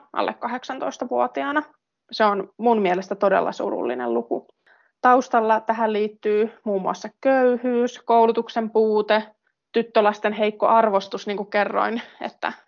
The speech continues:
että kun heidät sitten naitetaan johonkin toiseen perheeseen, sittenhän tämä patriarkaalinen kulttuuri ja kastijärjestelmä. Suurin osa niistä naisista,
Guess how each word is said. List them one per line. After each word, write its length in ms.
että 180
kun 140
heidät 280
sitten 240
naitetaan 420
johonkin 260
toiseen 380
perheeseen, 880
sittenhän 420
tämä 180
patriarkaalinen 840
kulttuuri 560
ja 100
kastijärjestelmä. 960
Suurin 380
osa 280
niistä 460
naisista, 540